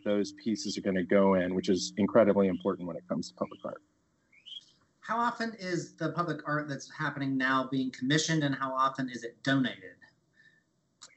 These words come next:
Speaker 1: Yeah, uh, so most of it right now is commissioned,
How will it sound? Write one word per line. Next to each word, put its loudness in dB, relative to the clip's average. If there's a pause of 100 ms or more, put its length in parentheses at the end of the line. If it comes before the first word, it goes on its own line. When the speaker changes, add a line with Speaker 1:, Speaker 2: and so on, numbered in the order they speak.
(880)
Speaker 1:
Yeah, 10 (240)
uh, 4
so 0 (400)
most 4
of 0
it 0
right 2
now 2
is -2
commissioned, -12